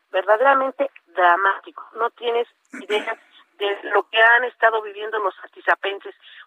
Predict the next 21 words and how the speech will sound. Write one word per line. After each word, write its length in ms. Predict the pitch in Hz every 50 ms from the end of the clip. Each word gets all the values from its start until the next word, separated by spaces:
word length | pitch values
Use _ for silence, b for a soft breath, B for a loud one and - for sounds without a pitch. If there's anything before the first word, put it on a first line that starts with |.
| B _ _
Por 180 | - 240 254 262
eso 200 | 269 262 285 269
yo 160 | 262 262 254
me 140 | 262 247 247
vi 100 | 240 240
obligada 680 | 233 240 233 226 202 226 220 220 226 214 247 254 254 B B B B B B B
a 100 | 202 202
mandar 320 | 214 214 214 214 240 254
el 100 | 311 302
comunicado 600 | - - 285 240 233 226 208 - - 220 220 226 240
a 40 | 240
la 80 | 220
Secretaría 460 | - - 202 - 196 - 190 202 208
de 100 | 214 226
Gobernación, 840 | 220 208 196 185 170 - 190 180 175 - - 220 226 226 262 330 330 _ _ _ _ _ _ _ _ _ _ _ _ _ _ _ _ _ _
a 80 | - -
la 80 | 196 202
doctora 600 | 185 202 - - - 226 226 226 220 214 - - _ _ _
Olga 240 | - 196 208 202 202 -
Sánchez 280 | - 214 208 - - -
Cordero, 480 | 180 190 190 202 214 220 226 233 233